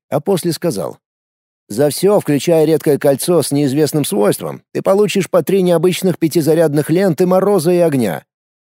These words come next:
И семь простых с двумя выстрелами. Устроит?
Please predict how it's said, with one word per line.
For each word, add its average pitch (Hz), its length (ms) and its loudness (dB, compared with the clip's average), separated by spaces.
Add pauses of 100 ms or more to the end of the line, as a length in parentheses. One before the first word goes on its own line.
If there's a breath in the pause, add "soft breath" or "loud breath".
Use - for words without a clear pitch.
И 123 140 -2
семь 208 300 0
простых 185 520 0
с 98 60 -10
двумя 185 320 2
выстрелами. 139 640 -2 (180)
Устроит? 180 580 -2